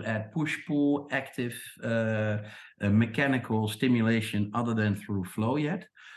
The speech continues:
But for everything else, we've found, effectively found solutions that do not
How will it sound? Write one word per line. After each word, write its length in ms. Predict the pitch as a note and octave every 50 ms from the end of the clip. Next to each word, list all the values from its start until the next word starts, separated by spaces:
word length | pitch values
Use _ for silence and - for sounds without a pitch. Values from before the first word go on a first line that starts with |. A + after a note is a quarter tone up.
| - _
But 140 | G#2+ A2 G#2
for 140 | - F3+ - -
everything 420 | D3 C#3+ F3 F#3+ F3 F3 E3 C#3
else, 300 | B2 A#2+ A#2+ A#2+ A#2 A2
we've 260 | A2 G#2+ G#2+ G#2+ G#2+ - -
found, 380 | C#3 C3+ C#3+ C#3+ C#3+ C3+ B2 - -
effectively 480 | G#2 - - - - - D3+ - B2 G#2+
found 280 | G#2+ - B2 B2 A#2
solutions 760 | - - G#2+ G#2 G#2+ B2+ C#3 C3 - - G2 G2+ G#2+ G#2 G#2 -
that 400 | A2+ A2 A2+ A2+ A2 A2 - - - _ _ _ _ _ _ _ _ A2+ A2
do 180 | G#2 C3 C#3 C3+
not 380 | C3 C3+ C3+ C3+ B2 - -